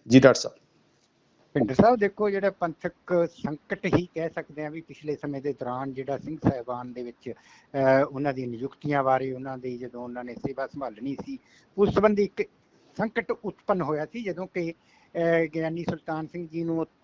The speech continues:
Speaker 2: ਤਖਤ, ਅਹ, ਦਾ ਅਨੰਦਪੁਰ ਸਾਹਿਬ ਤੋਂ ਹਟਾਇਆ ਗਿਆ ਸੀ ਤੇ ਉਨ-, ਉਹਨਾਂ ਦੀ ਜਗ੍ਹਾ ਦੇ ਉੱਪਰ ਗਿਆਨੀ ਕੁਲਦੀਪ ਸਿੰਘ ਗੜਗੱਜ ਨੂੰ, ਅਹ, ਸੇਵਾ ਸੰਭਾਲੀ ਗਈ ਸੀ। ਪਰੰਤੂ ਉਸ ਵੇਲੇ ਵੀ ਗਿਆਨੀ ਰਘਬੀਰ ਸਿੰਘ, ਜਿਹੜੇ ਕਿ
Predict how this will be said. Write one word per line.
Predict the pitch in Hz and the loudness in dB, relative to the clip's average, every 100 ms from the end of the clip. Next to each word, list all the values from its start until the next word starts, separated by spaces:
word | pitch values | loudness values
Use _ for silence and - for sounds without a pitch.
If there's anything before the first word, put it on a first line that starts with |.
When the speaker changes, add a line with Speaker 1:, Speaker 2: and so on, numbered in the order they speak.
| _ _ _ _ _ | _ _ _ _ _
Speaker 2:
ਤਖਤ, | 170 - - | -2 -2 0
ਅਹ, | 165 139 _ _ _ 151 147 | 0 0 _ _ _ 0 0
ਦਾ | 135 143 156 151 - | 2 2 0 -2 -4
ਅਨੰਦਪੁਰ | 147 170 - 180 | -2 -2 0 0
ਸਾਹਿਬ | 165 160 - | 2 2 2
ਤੋਂ | 151 | -4
ਹਟਾਇਆ | 127 139 143 151 | -2 0 2 0
ਗਿਆ | 160 147 | -2 -4
ਸੀ | 170 - | -8 -6
ਤੇ | 175 - | -6 -4
ਉਨ-, | 160 175 - - | -6 -6 -8 -6
ਉਹਨਾਂ | 175 180 | -2 -2
ਦੀ | 160 | -2
ਜਗ੍ਹਾ | 147 143 147 | -2 -2 -2
ਦੇ | 135 135 | -2 -4
ਉੱਪਰ | - - 127 127 180 - _ - | -4 -4 -2 -2 -4 -6 _ -4
ਗਿਆਨੀ | 165 165 | 0 0
ਕੁਲਦੀਪ | 160 170 156 170 - | 2 0 2 0 -4
ਸਿੰਘ | 180 | -6
ਗੜਗੱਜ | 147 139 151 143 | -6 -2 -2 0
ਨੂੰ, | 151 143 139 _ _ _ - | 0 0 -4 _ _ _ -10
ਅਹ, | 147 139 135 | -6 -6 -6
ਸੇਵਾ | 151 147 143 | -2 0 0
ਸੰਭਾਲੀ | 156 156 127 123 | -2 -2 -2 -2
ਗਈ | 131 131 | -4 -4
ਸੀ। | - 165 - | -8 -12 -6
ਪਰੰਤੂ | 147 147 - - 190 | -4 -4 -6 -4 0
ਉਸ | 180 - | -2 0
ਵੇਲੇ | 151 135 156 | 2 4 4
ਵੀ | 147 135 143 156 - _ - | 2 0 0 -2 -6 _ -2
ਗਿਆਨੀ | 165 165 175 | 2 6 6
ਰਘਬੀਰ | 156 143 147 131 139 | 6 2 -2 -2 -2
ਸਿੰਘ, | 190 180 156 | -4 -6 -2
ਜਿਹੜੇ | 151 160 - | -2 -2 -2
ਕਿ | 143 | -2